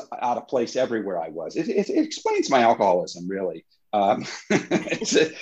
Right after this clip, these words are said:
I, I never felt like I belonged in either place. I always felt like a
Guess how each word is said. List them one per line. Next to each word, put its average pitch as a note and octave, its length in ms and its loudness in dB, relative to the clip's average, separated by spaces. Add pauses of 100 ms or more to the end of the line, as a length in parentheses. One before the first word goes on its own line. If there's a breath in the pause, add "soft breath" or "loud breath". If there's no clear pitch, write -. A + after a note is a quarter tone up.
(220 loud breath)
I, C#3 360 4
I D3+ 180 -6
never E3+ 380 -2
felt B2+ 200 2
like A2+ 180 -2
I G#2+ 120 0
belonged G2+ 580 -6
in G#2+ 180 -8
either G2 340 -4
place. F#2 480 -2
I F#2+ 60 0
always G#2 260 4
felt A2 160 4
like G#2 120 -2
a F#2 100 -6